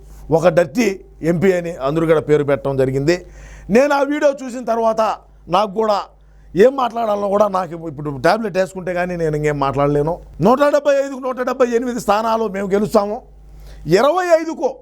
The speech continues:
ఇరవై ఐదు పార్లమెంటు స్థానాలుంటే, నూట ఇరవై రెండు పార్లమెంటు స్థానాలు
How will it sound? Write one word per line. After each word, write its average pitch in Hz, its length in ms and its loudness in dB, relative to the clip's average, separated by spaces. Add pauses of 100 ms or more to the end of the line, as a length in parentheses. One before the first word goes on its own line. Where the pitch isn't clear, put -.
(680)
ఇరవై 302 500 2
ఐదు 285 100 -8
పార్లమెంటు 277 600 -2
స్థానాలుంటే, 240 840 0 (880)
నూట 302 380 2
ఇరవై 320 520 2
రెండు 285 260 -6
పార్లమెంటు 311 600 -2
స్థానాలు 226 640 -2